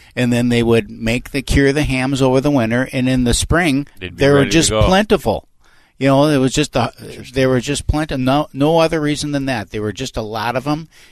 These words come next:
Speaker 1: and a ham is a big piece of meat, and Easter was a big family gathering, and you had a big piece of meat and a family gathering,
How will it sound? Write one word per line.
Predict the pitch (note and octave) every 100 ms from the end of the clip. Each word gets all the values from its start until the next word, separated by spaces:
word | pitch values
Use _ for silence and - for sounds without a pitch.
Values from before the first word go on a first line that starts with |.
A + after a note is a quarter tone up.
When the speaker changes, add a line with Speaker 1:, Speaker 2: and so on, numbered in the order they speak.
| -
Speaker 1:
and | - A#2 G#2+
a | G2
ham | A#2 B2 B2+
is | B2
a | A2
big | F2 C3 B2+
piece | C#3 B2+
of | A#2+
meat, | A#2+ D3 G3+ C3+
and | G#2
Easter | G#2+ B2 - C3
was | A2+ G#2
a | A2+
big | A#2 B2
family | - C3+ C3+ B2+
gathering, | A#2 B2 C#3 D3 E3+ F3
and | C3+
you | B2
had | A#2+
a | G2+
big | C#3 C#3
piece | - D3+ -
of | B2+
meat | D3+ -
and | B2
a | A2+
family | - C3+ C#3 C3
gathering, | B2 C#3 D3 E3 F3